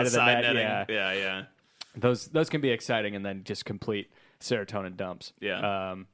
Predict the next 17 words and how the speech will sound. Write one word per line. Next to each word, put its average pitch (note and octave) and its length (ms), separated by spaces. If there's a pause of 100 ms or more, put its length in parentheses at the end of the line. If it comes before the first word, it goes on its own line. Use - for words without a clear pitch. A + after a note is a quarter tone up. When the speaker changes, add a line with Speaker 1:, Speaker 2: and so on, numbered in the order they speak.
(480)
Speaker 2:
but G#2+ 240 (340)
yeah, B3 240
it, F3 120
it E3+ 160
was F3+ 240
definitely D3+ 440
some. A2 300 (240)
It, D#3 180
it F3 40
wasn't F#3 320
Houston, B2+ 340
right? G2+ 160
Houston C#3 400
was G2+ 160
just, - 360 (760)
after A#2+ 320
that, A2+ 360